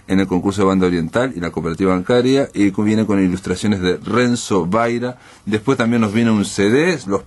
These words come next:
paquidermos semirrápidos, que es un cuarteto de hard rock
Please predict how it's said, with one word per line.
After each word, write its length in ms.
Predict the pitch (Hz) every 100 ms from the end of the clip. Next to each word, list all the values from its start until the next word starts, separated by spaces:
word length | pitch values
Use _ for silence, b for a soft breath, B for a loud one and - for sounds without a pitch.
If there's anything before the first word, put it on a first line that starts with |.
| -
paquidermos 840 | 107 - 107 123 127 120 110 -
semirrápidos, 920 | - 117 104 95 127 147 147 143 135 -
que 200 | 101 110
es 200 | - B B B
un 440 | 98 113 110 107 98
cuarteto 500 | 104 92 131 127 98
de 60 |
hard 240 | 117 98 98
rock 220 | 127